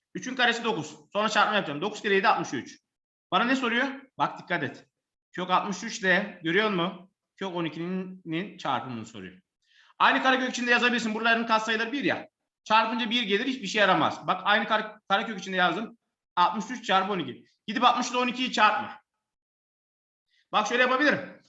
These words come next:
Bu üçe bölünüyor, bu da üçe bölünüyor. Bak üçe bölünüyor, üçe bölünüyor. O zaman üç çarpı yirmi bir yazdım, üç çarpı dört yazdım. Görüyor musun? Bak aklıma geldiği yaptım. İki tane üçten bir tane üç dışarı çıktı.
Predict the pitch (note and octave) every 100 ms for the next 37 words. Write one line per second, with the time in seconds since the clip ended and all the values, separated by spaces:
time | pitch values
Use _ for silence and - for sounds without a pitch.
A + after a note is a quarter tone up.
0 | - C4 C4 C4+ C4 B3 C#4+ A#3+ G#3+ A3+
1 | F3+ D#3 D#3 F#3+ - - - - - A#3+
2 | A#3 A#3 B3 A#3 A#3+ G#3 F3 E3+ G#3 -
3 | _ _ G3+ G#3+ A#3 A#3+ C#4 C4+ C4 A3+
4 | F3+ G3 G3 A3 A#3+ G#3+ G3 B3 - G#3
5 | - F3+ F3+ E3+ D3+ C#3 A#2+ B2+ C#3+ F#3
6 | B3 A3 A3 A3+ - _ _ _ _ _
7 | _ _ _ _ - E3 F#3 - - _
8 | _ _ - E3+ G3+ G#3 G3+ G3+ G#3+ G3+
9 | F3+ F3 E3 - _ - G3+ C4 C4+ B3
10 | A#3+ - D#3 B3 A#3+ A#3 A#3+ - G3 A3+
11 | - - - F#3+ G#3+